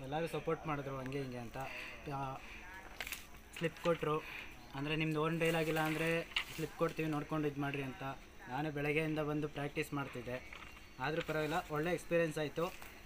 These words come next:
But ಹೊಸ್ದಾಗಿ ಬ-, ನಾ-, ಯಾರು practice ಇಲ್ದೇ ಹೊಸ್ದಾಗಿ ಬರೋರ್ಗೆ ಮಾತ್ರ ಖಂಡಿತ ಹೇಳ್ತಾ ಇದ್ದೀನಿ, ನೀವು ಅಲ್ಲೇನಾದ್ರು audition ಕೊಡೋಕೆ ಹೋದಾಗ full nervous ಆಗ್ತಾರೆ.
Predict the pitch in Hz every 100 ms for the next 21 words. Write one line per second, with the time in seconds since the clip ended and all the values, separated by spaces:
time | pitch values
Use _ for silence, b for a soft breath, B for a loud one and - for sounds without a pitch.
0 | - - 147 170 - - 143 147 - 202
1 | 180 165 - - 156 151 147 143 156 175
2 | 175 - 156 175 170 170 165 165 143 -
3 | 165 156 160 151 147 139 147 156 151 156
4 | 160 160 139 143 127 139 170 - - -
5 | 147 147 151 175 180 165 160 170 170 156
6 | 156 156 156 156 170 175 165 170 175 156
7 | 143 139 - 123 120